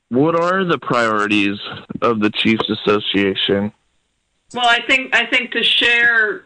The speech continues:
Speaker 2: you know, survival stories just in terms of how we're coping and how we're managing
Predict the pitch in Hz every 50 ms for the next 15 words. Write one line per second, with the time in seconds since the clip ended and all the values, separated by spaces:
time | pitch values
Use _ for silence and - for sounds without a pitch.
0 | _ - 202 214 208 202 190 190 185 - 220 202 185 196 190 196 214 214 220 226
1 | 208 185 - - 190 175 170 160 160 151 156 156 - 185 175 180 175 - 175 175
2 | 175 170 196 185 180 180 175 170 165 185 185 185 190 190 185 180 175 160 - -
3 | - 190 190 185 185 - 185 185 185 180 175 170 175 180 175 175 175 175 175 170
4 | 165 170 170 170 175 180 180 175 180 180 170 165 165